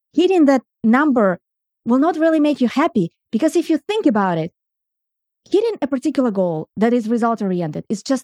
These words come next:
a moment in time. It's a split second. And sometimes the paradox is we don't even realize when we hit this goal.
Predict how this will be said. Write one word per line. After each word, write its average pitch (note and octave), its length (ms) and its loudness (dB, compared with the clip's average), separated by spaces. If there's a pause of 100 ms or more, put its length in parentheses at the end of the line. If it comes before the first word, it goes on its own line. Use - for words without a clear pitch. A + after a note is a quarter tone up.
a A3 60 0
moment G3+ 520 0
in F3+ 140 -2
time. D#3+ 380 -4 (260)
It's A#3 140 0
a C4+ 40 -2
split E4+ 320 0
second. E3+ 460 -4 (500)
And C4+ 160 0
sometimes E4+ 680 0
the A3+ 120 0
paradox D#4 500 0
is C4+ 100 -2
we C#4 80 0
don't D4+ 160 2
even C#4 200 4
realize B3+ 520 2
when B3 140 0
we A3 100 -2
hit C4+ 300 -2
this G#3+ 180 0
goal. A#3+ 460 0